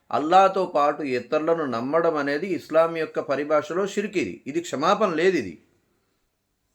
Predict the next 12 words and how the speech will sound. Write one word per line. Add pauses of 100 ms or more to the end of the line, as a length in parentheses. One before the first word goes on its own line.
(840)
అల్లాతో
పాటు
అల్లా
ఎలాగైతే
అన్నీ
ఇవ్వగలడో,
అల్లాని
ఎలాగైతే
మనిషి
అడుగుతాడో
ఒక
ముస్లిం,